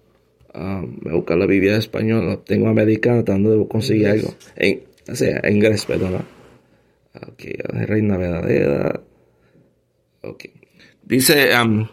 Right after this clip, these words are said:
Speaker 1: Efesios dos veinte, "edificados sobre el fundamento de los apóstoles y profetas, siendo la principal piedra de alguno,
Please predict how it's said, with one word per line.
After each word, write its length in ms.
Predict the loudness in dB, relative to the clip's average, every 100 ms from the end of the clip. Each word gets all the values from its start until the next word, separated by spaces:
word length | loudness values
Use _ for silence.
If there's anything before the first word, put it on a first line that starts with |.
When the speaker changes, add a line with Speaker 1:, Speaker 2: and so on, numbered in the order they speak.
| _ _ -2
Speaker 1:
Efesios 560 | 2 4 4 6 4 6
dos 240 | 6 6
veinte, 520 | 6 6 6 4 4 4
"edificados 680 | 4 2 2 4 4 4
sobre 280 | 4 6 6
el 160 | 6 4
fundamento 880 | 4 4 4 4 4 6 4 4 4
de 220 | 6 6
los 220 | 6 4
apóstoles 920 | 2 2 4 4 4 4 6 4 2 -4 -14 -20 -18 2
y 320 | 4 6 4
profetas, 680 | 4 4 6 4 4 4 2
siendo 540 | 4 6 6 6 6
la 200 | 6 4
principal 680 | 4 4 4 2 4 2 2
piedra 420 | 4 4 6 4
de 200 | 6 4 4
alguno, 680 | 2 2 4 4 4 2